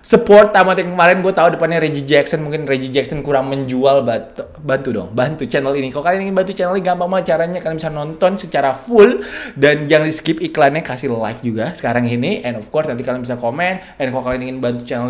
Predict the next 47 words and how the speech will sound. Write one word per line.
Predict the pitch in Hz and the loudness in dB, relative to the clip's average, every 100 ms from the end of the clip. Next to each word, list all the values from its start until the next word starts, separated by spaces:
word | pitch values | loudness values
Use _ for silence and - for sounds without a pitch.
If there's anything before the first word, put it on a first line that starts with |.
| 117 | -6
lebih | 117 | -2
jauh, | 120 233 233 - | 4 4 4 0
kalian | - 160 156 | 0 0 0
bisa | 143 123 | -4 2
join | 208 214 | 4 4
membership, | 202 196 - 190 | 4 2 0 0
di | 165 | -2
mana | 180 180 | -2 -2
nanti | 170 | 0
malam | 185 | 0
kita | 180 196 | 4 4
akan | 190 180 - - | 6 2 -2 2
Google | 202 254 262 | 6 10 10
Hangout, | 240 262 269 277 214 - - | 10 8 8 8 8 6 -2
Google | 131 131 131 | -2 0 2
Meet, | 170 190 | 2 0
gue | 151 156 151 | 2 0 0
lupa. | 113 | -2
Mau | 143 180 | -2 -4
namanya | 165 190 185 | -4 -6 -8
kenapa | 185 208 | -8 -8
gue | 214 | -8
selalu | 202 202 170 | -4 -2 -2
bilangnya | 220 160 | -2 -2
Google | 135 175 | 0 2
Hangout? | 165 - | 0 2
Karena | 185 202 | 2 2
kita | - | 0
akan | 185 185 | 0 0
hangout | 165 160 | -2 2
bareng | 170 165 | 2 2
sih. | 135 | -4
Kita | - - - 190 | -6 -10 0 4
akan | 180 170 | 6 4
ngomongin | 156 175 185 - - _ _ _ - | 0 0 -2 -8 -20 _ _ _ 0
banyak | 156 170 170 | 4 4 4
hal. | 165 185 190 - - | 6 6 4 -6 0
Yang | 156 | 2
pasti | 160 160 190 | 2 0 -2
sih | |
gue | 208 | -2
pengen | 190 151 156 | 2 2 4
tahu, | 175 175 | 4 4
gue | 170 | 0
pengen | 143 | 0
tanya | 139 | -2
ke | 151 | 0